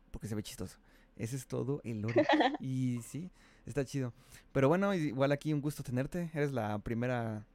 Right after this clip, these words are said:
Speaker 1: artista que se dedica, pues, de lleno a ello aquí. Y este, igual es de otro país que no sea México. O sea, está, está muy bueno eso, está muy bueno eso. Entonces aquí está. Es, ella fue Papa Frita Ugu, ya saben, está en Twitter y todo eso.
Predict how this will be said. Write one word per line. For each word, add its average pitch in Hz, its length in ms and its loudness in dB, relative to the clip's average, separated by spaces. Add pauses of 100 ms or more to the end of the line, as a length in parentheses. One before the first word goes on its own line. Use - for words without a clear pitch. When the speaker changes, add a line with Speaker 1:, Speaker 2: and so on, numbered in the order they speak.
Speaker 1:
artista 127 460 -6
que 123 140 -8
se 107 180 -6
dedica, 104 360 -4
pues, 107 180 -4
de 104 100 -2
lleno 110 220 0
a 113 80 0
ello 135 180 -2
aquí. 190 300 -8 (400)
Y 104 140 -6
este, 101 520 -6 (380)
igual 120 320 2
es 127 180 -2
de 110 340 0
otro 110 180 -6
país 110 200 -6
que - 80 -6
no 120 120 -4
sea 120 120 -8
México. 110 320 -8
O - 20 -8
sea, 131 120 -4
está, 120 280 -6
está 120 180 -10
muy 131 120 -4
bueno 131 240 -2
eso, 180 240 -10
está - 140 -12
muy 117 100 -4
bueno 113 200 -2
eso. 190 180 -8 (560)
Entonces 131 320 -4
aquí 131 180 -4
está. 175 400 2 (520)
Es, 120 220 -8
ella 127 240 -2
fue 131 160 -2
Papa 110 340 -4
Frita - 360 -4
Ugu, 147 320 0
ya 165 80 2
saben, 135 200 2
está 123 140 -2
en 123 80 0
Twitter 147 400 0
y 110 60 -2
todo 127 240 2
eso. 135 360 0